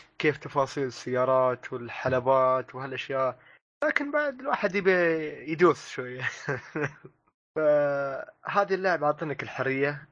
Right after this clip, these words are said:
عالم كبير مفتوح، في مدينة وفي، آه، على قولتهم جبال، وتقدر تروح للجبال وتقدر تروح المدينة وال-،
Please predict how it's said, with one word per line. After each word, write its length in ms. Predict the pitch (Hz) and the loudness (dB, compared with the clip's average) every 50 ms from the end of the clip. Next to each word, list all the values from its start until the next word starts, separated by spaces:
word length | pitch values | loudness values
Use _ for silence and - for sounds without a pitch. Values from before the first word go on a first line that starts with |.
| - - | 2 4
عالم 500 | 131 143 139 151 151 147 139 123 120 120 - - | 4 4 4 0 -2 -10 -12 -12 -12 -14 -12 -12
كبير 380 | - 123 131 147 147 135 117 | -8 -2 0 2 2 2 0
مفتوح، 640 | 120 120 - - - 156 156 156 160 156 - - - _ _ _ _ _ _ - _ _ _ - 156 | -4 -8 -6 -2 0 0 2 0 0 -2 -4 -16 -20 _ _ _ _ _ _ -20 _ _ _ 0 2
في 260 | 156 143 139 131 123 | 2 2 2 0 -2
مدينة 500 | 123 123 110 127 147 151 147 143 143 139 | -2 -2 -2 0 2 2 2 2 2 0
وفي، 640 | 135 127 - - 151 151 147 139 131 131 127 123 120 | -2 -4 -6 0 0 2 2 2 0 0 0 0 0
آه، 200 | 120 117 117 113 | 0 0 0 0
على 140 | 117 120 | 0 0
قولتهم 420 | 113 131 131 131 127 - - 127 117 | 2 2 2 2 0 -4 -6 -8 -6
جبال، 560 | 110 127 110 135 139 143 147 147 143 147 147 _ _ _ _ _ _ _ _ - | -4 2 6 8 8 8 8 4 0 -4 -8 _ _ _ _ _ _ _ _ -10
وتقدر 380 | 143 139 - 147 135 120 139 127 | -10 -6 -6 -6 -2 -2 -2 -2
تروح 360 | - - 156 147 - - 147 | 0 0 0 0 0 0 -2
للجبال 1200 | 135 127 123 123 123 123 120 120 117 117 113 113 110 110 110 123 127 - 147 147 143 143 139 131 | 0 0 0 0 -2 -4 -4 -4 -6 -6 -8 -8 -8 -6 -4 -2 4 6 8 8 8 6 4 -2
وتقدر 320 | 123 - - 123 120 135 | -8 -14 -14 -10 -8 -8
تروح 240 | 127 - 151 131 - | -8 -8 -10 -10 -10
المدينة 460 | 131 127 131 131 127 151 147 143 143 | -10 -10 -10 -8 -6 -6 -4 -4 -4
وال-، 260 | 139 135 127 123 120 | -4 -4 -4 -6 -8